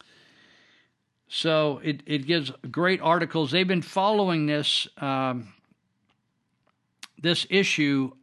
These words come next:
in the Epoch Times. Now, Epoch Times has a headqu-, has a, uh, branch in Hong Kong, which has been taken over by communist Chinese. And they have had their, uh, uh, their print plant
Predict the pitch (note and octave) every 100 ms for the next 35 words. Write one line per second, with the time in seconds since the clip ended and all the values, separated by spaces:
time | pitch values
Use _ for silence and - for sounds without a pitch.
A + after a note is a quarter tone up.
0 | - D3 D3 D#3+ D#3+ D#3+ B2 - F#3 D#3+
1 | B2 D#3 - G3 G#3+ F#3 - F#3+ G3+ F#3
2 | - E3+ E3+ D3 D3+ D3+ C#3 A#2 - F3
3 | G3 F3+ D#3+ - D3+ D#3 C3+ C#3 C3 B2
4 | A#2 - _ - A#2+ F3 G3 C#3 - -
5 | D#3 D#3 C3+ E3+ E3 - G3 D#3 A#2 A2+
6 | - - - D3 - C#3 D#3 D3 F3 E3
7 | E3 E3 F3+ D3+ C#3 C3+ - C#3+ C#3 C3+
8 | - - E3 D3+ E3 C3 G#2+ - - -
9 | - - - - C#3+ C#3+ C#3 A#2+ B2+ E3
10 | E3+ D3+ C3 E3 E3 C#3 D3 C#3+ C3+ B2+
11 | - C3 B2 A#2 A2 _ _ _ _ -
12 | - _ _ _ C3 B2 B2 A#2+ A#2 A2+
13 | G#2+ A#2+ B2+ - G3 G#3 - D#3+ D3+ D#3
14 | -